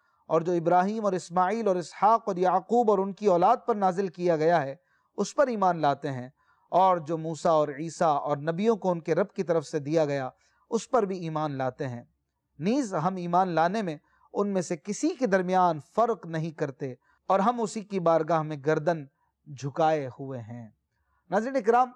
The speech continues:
یہودیوں اور عیسائیوں نے تو یہ کیا کہ کچھ نبیوں اور کتابوں پر ایمان لائے، کچھ کتابوں اور نبیوں کو چھوڑ دیا۔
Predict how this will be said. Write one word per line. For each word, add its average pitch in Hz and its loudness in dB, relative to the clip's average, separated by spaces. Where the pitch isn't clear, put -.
یہودیوں 202 -4
اور 247 0
عیسائیوں 220 0
نے 240 -4
تو 202 0
یہ 180 -4
کیا 196 2
کہ 156 -8
کچھ 247 -6
نبیوں 202 0
اور 190 4
کتابوں 196 2
پر 180 0
ایمان 175 0
لائے، 156 0
کچھ - -6
کتابوں 180 2
اور 180 4
نبیوں 165 -4
کو 165 -10
چھوڑ 196 -2
دیا۔ 156 -8